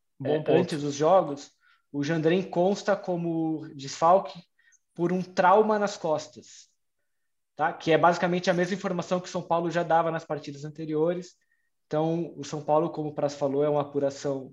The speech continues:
Speaker 2: dele, de que o Jandrei sofreu uma fissura na, numa das vértebras da coluna.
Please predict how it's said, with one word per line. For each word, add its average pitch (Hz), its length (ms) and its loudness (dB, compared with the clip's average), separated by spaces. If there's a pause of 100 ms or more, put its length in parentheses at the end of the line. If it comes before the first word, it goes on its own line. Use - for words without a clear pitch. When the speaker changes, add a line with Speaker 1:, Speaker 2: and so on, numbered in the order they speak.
(140)
Speaker 2:
dele, 160 480 -2
de 135 200 -16
que - 120 -10
o 135 40 -2
Jandrei 135 280 -2
sofreu 147 340 -2
uma 147 140 0
fissura 156 640 -2
na, 135 400 -6 (400)
numa 143 180 -4
das 143 220 4
vértebras 139 500 2
da 135 140 -4
coluna. 151 520 -6